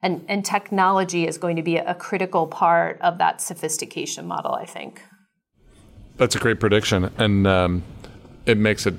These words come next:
Speaker 2: it makes a ton of sense. When, when you say losing all the money, you mean spending it, right? So the, the, the view inside of a company
Speaker 1: Right.
Speaker 2: is like, "Oh, the C M O is a cost and the C T O is a, uh, a revenue driver." And that's gonna, that's gonna be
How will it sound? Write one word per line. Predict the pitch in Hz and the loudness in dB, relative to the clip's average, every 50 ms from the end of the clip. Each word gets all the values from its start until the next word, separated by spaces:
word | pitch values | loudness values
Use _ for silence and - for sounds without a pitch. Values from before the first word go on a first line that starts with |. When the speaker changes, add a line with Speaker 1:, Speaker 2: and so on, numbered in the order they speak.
| - | 0
Speaker 2:
it | 110 107 | 2 4
makes | 104 104 95 - | 4 4 2 0
a | 95 | -2
ton | 92 104 101 92 | 0 2 2 2
of | 87 | 2
sense. | - 104 95 85 80 - - - | 2 2 2 2 0 -2 -4 0
When, | 120 113 117 120 | 4 4 4 4
when | - 127 117 120 | 4 4 4 6
you | 123 123 | 4 4
say | - - 117 110 | 4 4 2 4
losing | 104 113 120 104 120 110 | 4 4 4 4 4 4
all | 107 101 | 2 2
the | 98 101 | 2 2
money, | 104 101 101 98 101 | 2 2 2 0 0
you | - - 107 | 2 2 4
mean | 107 104 98 92 | 4 4 2 0
spending | - - 107 104 101 98 95 87 | -2 -2 -2 -2 0 0 0 0
it, | 85 90 | -2 -2
right? | 104 101 98 101 - | 0 0 0 0 0
So | - 104 95 92 | 0 2 2 2
the, | 87 95 95 98 - - 107 | 4 4 4 4 2 0 -4
the, | 107 - 139 123 117 | -2 2 2 2 4
the | 120 117 110 | 2 2 2
view | 107 127 139 131 | 4 4 4 4
inside | 123 110 - 123 113 110 | 2 2 2 0 0 0
of | 101 | -2
a | 101 | -2
company | - - 117 139 147 110 107 101 | 2 2 2 2 2 2 2 2
Speaker 1:
Right. | 101 | 2
Speaker 2:
is | 95 90 107 | 2 2 2
like, | 101 98 - | 0 0 2
"Oh, | 123 135 113 | 0 0 0
the | 98 | 0
C | - - 120 | 0 2 2
M | 110 107 104 | 2 4 4
O | 101 | 4
is | 101 92 | 4 2
a | 98 - | 0 -2
cost | - - 110 107 92 90 - - - - - - - - - - - - - - - - | -2 0 0 0 0 -2 -4 -6 -6 -8 -8 -12 -18 -20 -20 -20 -20 -20 -20 -20 -8 -2
and | - 101 | 0 0
the | 101 | 2
C | - - 117 | 2 2 2
T | 104 - 110 104 98 | 2 2 4 4 4
O | 101 104 101 98 | 4 4 4 4
is | 92 90 90 87 - - - - - - - - - - - - - - - | 4 2 2 0 -2 -4 -6 -10 -18 -20 -20 -20 -20 -20 -20 -20 -12 -4 -2
a, | 98 90 90 92 92 | 0 2 4 4 4
uh, | 87 85 85 85 - - - | 4 4 2 0 -2 -2 -2
a | 110 101 | 0 2
revenue | 110 117 110 104 104 98 95 | 2 2 2 2 0 0 2
driver." | 90 113 98 90 87 85 90 87 80 - - - - - - - - - - - - | 2 2 2 2 0 0 0 -2 -2 -4 -8 -16 -18 -20 -20 -20 -20 -20 -10 -6 -4
And | 98 92 90 92 | -2 0 0 0
that's | 95 98 98 - - | 0 0 -2 -4 -2
gonna, | - 101 98 90 87 87 | -2 0 2 2 0 0
that's | 90 113 110 107 - | 0 0 -2 -2 0
gonna | - 110 104 95 | 0 0 2 2
be | 92 98 95 95 98 | 2 2 2 2 0